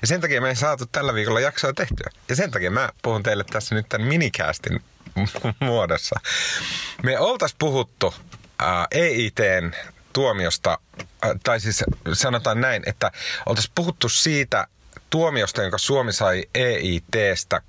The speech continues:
ää, joka liittyi tähän tämmöisen irakilaismiehen käännyttämiseen takas Irakiin, joka E I T:n tuomion mukaan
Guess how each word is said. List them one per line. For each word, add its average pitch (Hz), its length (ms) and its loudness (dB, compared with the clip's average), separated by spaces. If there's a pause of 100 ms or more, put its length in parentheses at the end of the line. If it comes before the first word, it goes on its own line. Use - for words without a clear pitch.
(880)
ää, 85 280 0
joka 101 240 0
liittyi 110 320 -4
tähän 92 460 0
tämmöisen 87 600 0 (200)
irakilaismiehen 90 920 0 (480)
käännyttämiseen 85 880 -2
takas 90 440 0 (220)
Irakiin, 127 600 0 (960)
joka 92 480 0
E 107 160 2
I 98 140 0
T:n 90 200 0
tuomion 87 380 0
mukaan 82 560 0